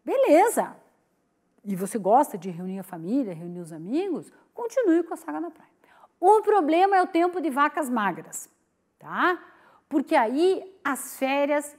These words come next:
se transformam num castigo. Porque aquilo ali é muito caro pra você manter, você acaba tendo que sempre ir pra lá, certo? Então, na verdade, tem uma alternativa,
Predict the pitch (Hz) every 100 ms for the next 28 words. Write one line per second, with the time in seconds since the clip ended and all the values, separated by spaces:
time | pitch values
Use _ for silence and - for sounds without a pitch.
0 | - - 277 - 214 202 - 220 214 226
1 | 226 226 220 _ _ 202 202 208 226 -
2 | - 247 170 160 - _ _ _ _ 233
3 | - 233 190 - 202 - 247 226 196 196
4 | 180 180 277 427 415 - 240 240 226 202
5 | 185 202 180 170 - 208 320 - - _
6 | 185 240 208 208 185 - 202 170 170 -
7 | - 294 392 453 427 415 339 370 370 370
8 | 349 214 - _ _ - 170 233 349 -
9 | 160 _ _ _ _ - - _ 508 494
10 | - _ _ 508 571 494 240 247 339 370
11 | 285 339 339 349 339 339 415 - 220 _